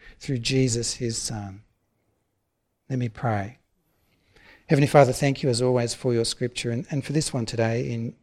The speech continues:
in John chapter one, where we read of the Word of God, the Son of God, the Lamb of God, Jesus, coming into this world that he made. Thank you that you gave him for us in,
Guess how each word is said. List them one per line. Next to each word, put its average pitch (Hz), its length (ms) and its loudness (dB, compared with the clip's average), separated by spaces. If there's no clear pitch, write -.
in 120 180 -4
John 123 400 -2
chapter 127 340 -6
one, 117 320 -2
where 131 140 2
we 135 120 2
read 147 200 4
of 127 120 2
the 127 100 2
Word 127 440 4
of 135 180 -2
God, 139 480 -2
the 117 200 -10
Son 147 480 0
of 139 240 -6
God, 139 500 -2
the 120 100 2
Lamb 143 480 6
of 135 260 -2
God, 113 440 -2
Jesus, 127 760 -2
coming 156 260 6
into 156 240 2
this 127 260 -2
world 123 440 0
that 123 160 -4
he 131 160 -4
made. 117 440 -8
Thank 156 240 4
you 185 80 6
that 170 140 4
you 151 120 -2
gave 135 420 0
him 131 220 -4
for 127 380 0
us - 320 -6
in, 120 420 -8